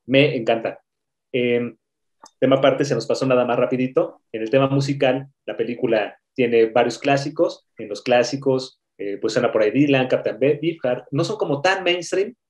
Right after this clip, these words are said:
pero sí son rolas muy puntuales que van apareciendo. Elvis Costello, por ahí aparece, Nina Simone, Mundo Orchestra,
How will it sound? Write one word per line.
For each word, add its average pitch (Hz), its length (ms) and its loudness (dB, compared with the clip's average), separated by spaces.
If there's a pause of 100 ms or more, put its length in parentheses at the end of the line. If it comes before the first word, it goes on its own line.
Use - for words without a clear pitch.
(120)
pero 120 140 0
sí 156 120 -4
son 175 160 -6
rolas 170 220 0
muy 165 160 -2
puntuales 147 420 2
que - 100 -10
van 120 120 -2
apareciendo. 131 500 -2
Elvis 127 200 -4
Costello, 123 500 0
por 104 100 0
ahí 110 80 4
aparece, 110 400 -2
Nina 110 160 -14
Simone, 127 500 0 (300)
Mundo 120 260 -2
Orchestra, 151 680 0